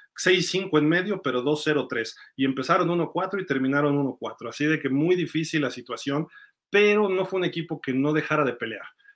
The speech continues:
Tuvieron tres partidos en tiempo extra, incluyendo contra San Francisco, contra Seattle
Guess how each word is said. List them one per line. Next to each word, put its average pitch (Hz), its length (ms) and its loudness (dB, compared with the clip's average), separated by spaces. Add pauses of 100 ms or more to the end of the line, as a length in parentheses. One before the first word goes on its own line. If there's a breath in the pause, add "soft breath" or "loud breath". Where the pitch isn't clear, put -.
Tuvieron 160 300 4
tres 175 200 -4
partidos 151 440 0
en 120 100 -8
tiempo 139 340 -2
extra, 165 380 -2 (320 loud breath)
incluyendo 147 460 2
contra 131 240 -2
San 123 240 -10
Francisco, 147 720 -2 (240 soft breath)
contra 135 500 0
Seattle 175 680 -2